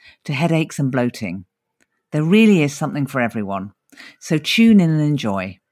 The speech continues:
Today we're looking at that crucial decade after menopause, when a proactive approach to your health and well-being is more important than ever to define the way that we age. I'm chatting to the brilliant health coach and author,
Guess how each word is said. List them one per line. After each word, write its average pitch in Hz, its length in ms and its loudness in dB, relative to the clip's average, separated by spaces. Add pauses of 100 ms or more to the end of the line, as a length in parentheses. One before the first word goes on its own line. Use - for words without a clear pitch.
(1400)
Today 269 300 4
we're 208 120 6
looking 135 320 -2
at 131 80 -4
that 147 180 -6
crucial 185 380 0
decade 113 460 -4
after 120 240 -4
menopause, 104 720 -6 (480)
when 151 120 0
a 151 60 0
proactive 240 540 0
approach 143 440 -4
to - 80 -8
your 131 80 -2
health 147 280 -4
and 139 120 -4
well-being 104 600 -4 (280)
is 139 140 -8
more 208 260 6
important 175 440 2
than 147 140 0
ever 101 340 -6 (300)
to - 80 -20
define 185 440 2
the 185 80 4
way 151 200 0
that 147 120 -2
we 135 160 -2
age. 104 580 -6 (920)
I'm 233 220 6
chatting 165 340 -4
to 147 100 -8
the 139 60 -8
brilliant 196 420 2
health 147 280 -6
coach 147 320 -6
and 131 100 -2
author, 107 460 -6